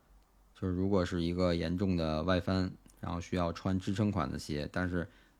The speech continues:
支撑款的鞋又都是像 Kayano 那种比较笨重的，即使G T一千相对来说，这种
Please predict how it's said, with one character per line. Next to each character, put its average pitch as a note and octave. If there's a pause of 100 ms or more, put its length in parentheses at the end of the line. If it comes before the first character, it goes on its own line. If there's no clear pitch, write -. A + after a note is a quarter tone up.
(420)
支 G2+
撑 G#2+
款 G2
的 D#2+
鞋 F2+
又 F#2
都 F#2+
是 F#2+
像 F2
Kayano F#2
那 F2
种 D#2+
比 E2+
较 E2
笨 G2+
重 D#2+
的， C#2+ (100)
即 G2+
使 G2+
G G#2
T G#2
一 F#2
千 G#2+ (360)
相 G2+
对 F#2+
来 E2
说， F#2+
这 -
种 E2